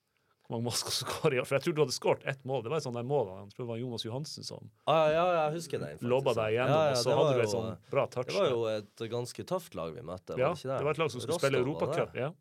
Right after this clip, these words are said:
Speaker 2: Ja.
Speaker 1: Skulle spille Europacup bare
Speaker 2: Ja.
Speaker 1: noen dager etterpå, så de var greit i rute der.
Speaker 2: Ja. Nei, jeg
Speaker 1: Eh.
Speaker 2: husker faktisk den, ja. Ja, nei, det var, det var sikkert, ehm, sånn som mange andre år, jeg, eh,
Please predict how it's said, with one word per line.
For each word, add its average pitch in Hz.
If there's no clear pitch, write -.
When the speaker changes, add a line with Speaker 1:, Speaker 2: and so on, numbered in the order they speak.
Speaker 2:
Ja. 123
Speaker 1:
Skulle 127
spille 143
Europacup 147
bare 98
Speaker 2:
Ja. 127
Speaker 1:
noen 110
dager 117
etterpå, 110
så 104
de 127
var 110
greit 117
i 98
rute 101
der. 113
Speaker 2:
Ja. 117
Nei, 110
jeg 117
Speaker 1:
Eh. -
Speaker 2:
husker 104
faktisk -
den, 85
ja. 58
Ja, 123
nei, 135
det 139
var, 156
det -
var 202
sikkert, 185
ehm, 127
sånn 156
som 139
mange 135
andre 139
år, 107
jeg, 101
eh, 95